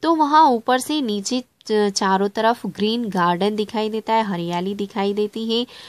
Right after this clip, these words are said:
और घरों के ऊपर की जो छतें होती हैं, जो रूफ्स होती हैं, वो ब्राउन कलर की बहुत ही सुंदर दिखाई देती हैं। और इतना देखते ही,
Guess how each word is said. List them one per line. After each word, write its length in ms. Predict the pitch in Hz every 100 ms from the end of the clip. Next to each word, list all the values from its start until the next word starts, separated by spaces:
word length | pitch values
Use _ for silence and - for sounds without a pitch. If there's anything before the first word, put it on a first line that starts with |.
| - -
और 240 | 269 302
घरों 340 | 254 269 294
के 160 | 285 311
ऊपर 280 | 285 285 277
की 200 | 302 294
जो 140 | 311
छतें 400 | 285 214 190 226
होती 400 | 226 214 220 226
हैं, 80 | 226
जो 160 | 226 214
रूफ्स 340 | 202 214 -
होती 300 | 190 185 190
हैं, 160 | 202 214
वो 140 | 202
ब्राउन 340 | 175 180 190
कलर 280 | 196 202 202
की 200 | 202 247
बहुत 360 | 208 165 175 220
ही 60 |
सुंदर 380 | 226 226 226 233
दिखाई 360 | 233 - 226 233
देती 300 | 240 247 254
हैं। 200 | 262 311 - - - -
और 160 | 285 359 _
इतना 460 | 214 254 247 294 330
देखते 440 | 214 214 208 -
ही, 340 | 269 285 349